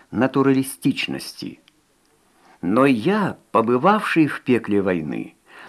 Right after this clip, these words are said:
могу заверить нежных читателей, что ничего грязней, кровавей, жёстче – натуралистичней прошедшей войны на свете не бывало. И вообще о жестокости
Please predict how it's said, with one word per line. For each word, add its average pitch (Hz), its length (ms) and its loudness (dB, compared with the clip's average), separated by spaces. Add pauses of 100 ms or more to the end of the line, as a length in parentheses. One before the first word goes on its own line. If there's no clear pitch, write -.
могу 131 320 4
заверить 151 600 2 (100)
нежных 160 720 2
читателей, 104 1000 -6 (460)
что - 440 0
ничего 180 880 2
грязней, 113 1120 2 (360)
кровавей, 110 1080 0 (240)
жёстче – 135 880 0 (420)
натуралистичней 165 1300 2
прошедшей 135 720 -2
войны 107 300 2
на 101 120 0
свете 101 440 -2
не 98 120 -2
бывало. 90 560 -2 (760)
И 175 100 0
вообще 185 680 0
о 151 120 0
жестокости - 1040 -6